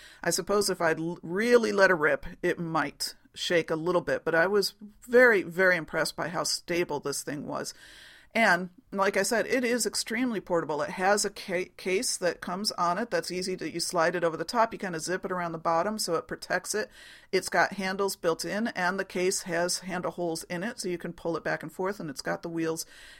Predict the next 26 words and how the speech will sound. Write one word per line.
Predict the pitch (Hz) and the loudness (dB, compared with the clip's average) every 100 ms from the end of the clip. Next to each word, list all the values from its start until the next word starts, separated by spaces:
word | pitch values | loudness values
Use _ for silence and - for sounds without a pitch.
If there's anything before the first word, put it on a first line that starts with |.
| - | -4
It | 180 | -2
sets | - - 208 - | 0 2 2 2
up | 214 214 | -2 0
in | 180 | -8
a | |
flash. | - 151 156 151 - - _ _ _ _ - | -6 0 2 2 0 -8 _ _ _ _ -8
Um, | 170 170 160 | -4 -4 0
I, | 185 185 - | 2 2 0
I | - 196 | -4 -4
am | 180 | -4
thrilled | - - - 196 170 143 - - | -10 -16 -2 2 2 0 -8 -16
with | 160 160 | -6 -6
this | 151 143 - | -4 -6 -6
thing. | - - - - - | -8 -12 -18 -20 -6
Now, | 196 185 | 2 2
even | 220 262 262 | 4 2 2
not | 208 208 202 | 4 2 4
having | 196 185 | 0 0
the | 180 | -6
plexiglass | - 185 185 170 160 156 160 | -2 -2 -2 -6 0 0 0
with | 208 262 185 | -2 -4 -4
me, | 165 | -2
that | 165 170 | 2 2
meant | 185 185 175 | 0 -4 -2
my | 160 | -4
sewing | 160 - 196 190 180 | -2 -4 -2 -4 -6